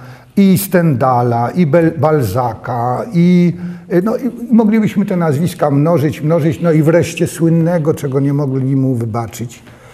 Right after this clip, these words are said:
Brentome, czyli z żywotów pań swawolnych. I to była przyczyna, posłuchajcie państwo, nie przyjęto syna Boya do najbardziej prestiżowej szkoły drugiej Rzeczpospolitej,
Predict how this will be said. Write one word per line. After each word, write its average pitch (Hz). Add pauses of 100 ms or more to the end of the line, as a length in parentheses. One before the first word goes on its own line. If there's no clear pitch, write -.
(160)
Brentome, 139
czyli 123
z - (220)
żywotów 123
pań 120
swawolnych. 123 (460)
I 123
to 156
była 147
przyczyna, 143
posłuchajcie 127
państwo, 135 (360)
nie 165
przyjęto 160
syna 123 (280)
Boya 127
do 113
najbardziej 120
prestiżowej 120
szkoły 135
drugiej 113
Rzeczpospolitej, 110